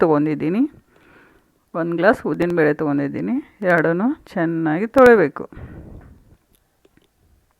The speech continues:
ಈ ಥರ ಏನು ಕಸ ಕಡ್ಡಿ ಹೊಲಸಿದ್ರೂ ಎಲ್ಲ ಹೋಗ್-, ಹೋಗತ್ತೆ. ತೊಳೆದು ನೀರು ಬಸಿದು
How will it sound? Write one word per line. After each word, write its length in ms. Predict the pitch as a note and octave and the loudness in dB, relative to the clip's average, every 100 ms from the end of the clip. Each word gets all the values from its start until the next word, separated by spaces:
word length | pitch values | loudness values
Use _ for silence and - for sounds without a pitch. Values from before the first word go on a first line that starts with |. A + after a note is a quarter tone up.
| _ _ _ _ - F3+ | _ _ _ _ -10 -10
ಈ 20 | F3 | -4
ಥರ 120 | D#3+ A2 - - - - - _ _ _ _ _ _ _ _ _ _ _ _ _ _ _ _ - E3+ | -4 -4 -10 -20 -20 -20 -20 _ _ _ _ _ _ _ _ _ _ _ _ _ _ _ _ -10 -6
ಏನು 200 | F3 E3+ - | -6 -6 2
ಕಸ 280 | F3 - E3+ E3+ | 0 2 -6 -2
ಕಡ್ಡಿ 320 | E3 D#3+ E3 E3 E3+ | -4 -2 -2 0 0
ಹೊಲಸಿದ್ರೂ 680 | E3 E3 D#3+ D#3+ E3+ A3 D#4+ - _ _ _ _ _ F3 | -2 -4 -6 -4 -2 0 -2 -4 _ _ _ _ _ -10
ಎಲ್ಲ 140 | E3+ F3+ C4 - _ _ _ - | -6 -6 -8 -12 _ _ _ -6
ಹೋಗ್-, 340 | G3+ F#3 D#3 D#3 - | -2 0 -2 -6 -4
ಹೋಗತ್ತೆ. 440 | G3+ F#3+ F3 - - - - _ _ _ _ _ _ _ _ _ _ _ _ _ _ _ _ - | 0 0 0 -12 -12 -20 -20 _ _ _ _ _ _ _ _ _ _ _ _ _ _ _ _ -2
ತೊಳೆದು 420 | E3+ E3+ E3 F#3 C4+ D#4+ _ _ _ G3+ | 2 2 2 0 -2 -4 _ _ _ -8
ನೀರು 200 | F3 E3+ E3+ | -4 -2 -2
ಬಸಿದು 340 | - E3 G3+ | -4 -6 -4